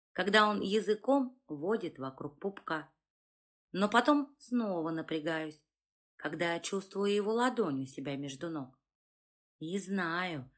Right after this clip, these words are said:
что будет хорошо, но всё ещё страшно это.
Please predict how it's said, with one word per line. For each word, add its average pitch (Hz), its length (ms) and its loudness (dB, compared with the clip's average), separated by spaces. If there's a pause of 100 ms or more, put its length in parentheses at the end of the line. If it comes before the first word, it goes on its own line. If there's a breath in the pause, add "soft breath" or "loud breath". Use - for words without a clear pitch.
(140)
что - 240 -2
будет 190 300 0
хорошо, 214 680 0 (560)
но 196 300 -2
всё 214 240 0
ещё 220 300 2
страшно 185 500 -2
это. 160 420 -6